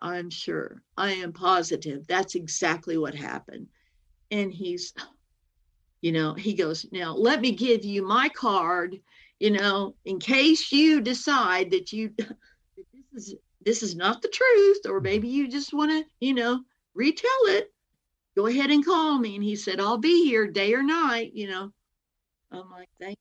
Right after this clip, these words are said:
you very much." I just kind of flung the thing 'cause it, there's no different. I mean, I wasn't supposed to be there. I was not supposed to be there, period. I wasn't even supposed to be at the fair.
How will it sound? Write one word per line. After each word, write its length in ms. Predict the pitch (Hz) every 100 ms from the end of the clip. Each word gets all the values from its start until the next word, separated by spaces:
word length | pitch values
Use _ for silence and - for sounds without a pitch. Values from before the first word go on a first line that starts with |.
| -
you 320 | 220 214 208
very 260 | 180 180 185 -
much." 260 | 165 165 -
I 40 |
just 220 | 160 160 _
kind 180 | 160
of 60 | 156 _ _
flung 180 | 302 160 170
the 80 | 160 _ _ -
thing 160 | 170 190
'cause 200 | - 165
it, 160 | 160 - -
there's 260 | 226 220
no 220 | 220 233
different. 460 | 214 226 226 151 143 _ -
I 120 | 190
mean, 200 | 190 185 - -
I 120 | 196
wasn't 400 | 208 202 196 185
supposed 380 | - 165 170 -
to 60 | 165
be 180 | 190
there. 240 | 185 143 - -
I 180 | 226 254
was 360 | 233 226 214
not 320 | 196 196 -
supposed 560 | - 196 196 196 190 -
to 80 | 185
be 360 | 208 214 208 196 -
there, 280 | 196 196 202
period. 600 | - 202 254 226 170 98
I 80 | 120
wasn't 240 | 202 208
even 140 | 214
supposed 320 | 214 - 220 -
to 60 |
be 140 | 214 233
at 80 | 226
the 100 | 233
fair. 460 | 262 262 175 -